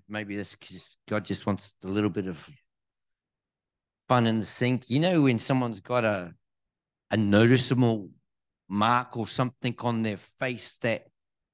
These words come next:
you notice that you can't take your eyes off? God wants you to be touched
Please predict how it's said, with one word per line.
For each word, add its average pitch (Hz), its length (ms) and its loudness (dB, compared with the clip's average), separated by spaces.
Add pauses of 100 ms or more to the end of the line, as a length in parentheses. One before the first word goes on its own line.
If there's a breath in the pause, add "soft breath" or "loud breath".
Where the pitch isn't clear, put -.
(160)
you 117 160 2
notice 117 720 0 (640)
that 113 100 -6
you 107 120 -6
can't 110 280 -2
take 120 200 -4
your 110 180 0
eyes 120 400 0
off? 76 220 -10 (1300)
God 139 200 4
wants 139 260 2
you 131 100 0
to 120 120 -2
be 107 140 -6
touched - 840 -8